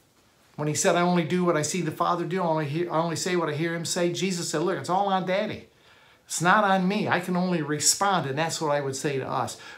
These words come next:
We look at these things, and yes, we've been given all authority. The earth is our responsibility, but we have to begin to,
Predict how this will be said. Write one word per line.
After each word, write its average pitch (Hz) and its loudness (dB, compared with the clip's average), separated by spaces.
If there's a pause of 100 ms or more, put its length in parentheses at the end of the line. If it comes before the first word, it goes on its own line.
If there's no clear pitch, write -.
We 151 2
look 233 6
at 226 -2
these 165 0
things, 127 -6 (260)
and 156 2
yes, 196 0
we've 180 4
been 165 0
given 156 0
all 156 4
authority. 156 0
The 120 -4
earth 170 -4
is 170 2
our 160 2
responsibility, 151 -2 (380)
but 135 -8
we 175 0
have 190 0
to 165 -2
begin 160 -2
to, 135 -6